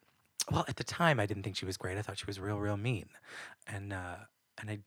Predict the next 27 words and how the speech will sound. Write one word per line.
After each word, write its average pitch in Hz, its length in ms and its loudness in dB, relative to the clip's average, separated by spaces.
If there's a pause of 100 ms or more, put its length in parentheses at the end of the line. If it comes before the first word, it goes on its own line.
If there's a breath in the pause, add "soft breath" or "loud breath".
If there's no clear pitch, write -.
(260)
didn't 117 220 2
actually 107 360 0
like 101 200 -2
going 98 240 -4
to - 120 -10
her 85 100 -8
class, 101 400 2
but 117 240 0
there 117 100 6
was 123 100 6
an 123 80 4
opportunity 143 520 2
came 117 260 -2
around 107 260 2 (280 loud breath)
where 113 360 8
National 117 480 2
Bo-, 98 160 0 (160)
uh, 95 280 2
Boys 98 260 4
Choir, 131 380 4 (760 loud breath)
um, 98 380 -2
the 131 60 2
American, 123 340 2
the 120 80 2
American 139 320 8
Boys 101 200 2
Choir - 380 -6